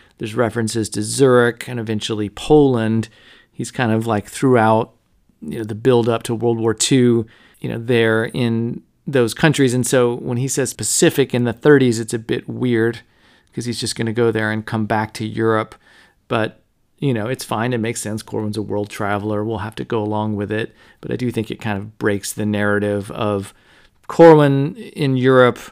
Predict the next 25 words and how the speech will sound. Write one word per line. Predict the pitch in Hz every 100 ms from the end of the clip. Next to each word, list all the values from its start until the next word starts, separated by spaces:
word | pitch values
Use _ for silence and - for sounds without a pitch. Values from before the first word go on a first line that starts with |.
| _ _ _ _ _ _ _ _ _ _
his | 123
discussions | 107 113 - 110 - 113 110
with | 113 107 - _ _
Freud | - - 170 156 135 135 120
and, | 107 107 - _ 208 214 339 339
you | 214 -
know, | - - _ _ _ _ -
all | 123 117
of |
that | 107 101
stuff, | - 110 104
and | 107 92 - - - _
the | -
Bertolt | - 101 - 104 -
Brecht | 139 117 -
play. | - 127 110 110 107
And, | 101 101 -
you | -
know, | 107
you | 104
just | 110 113
kind | - 110
of | 95
pictured | 107 - 104
him | 104 101 110